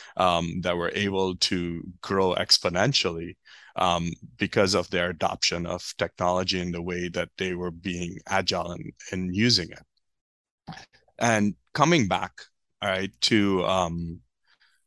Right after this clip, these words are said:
to older organizations or more mature organizations, I should say, right?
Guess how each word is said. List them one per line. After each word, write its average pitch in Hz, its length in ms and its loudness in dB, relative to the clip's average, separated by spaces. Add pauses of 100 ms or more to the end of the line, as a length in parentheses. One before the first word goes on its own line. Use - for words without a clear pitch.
(640)
to 95 580 2 (380)
older 107 540 4
organizations 92 840 -2
or 95 100 2
more 101 220 4
mature 95 720 0
organizations, 87 800 -4
I 87 100 -4
should 87 260 -4
say, 92 240 -2
right? 90 240 -6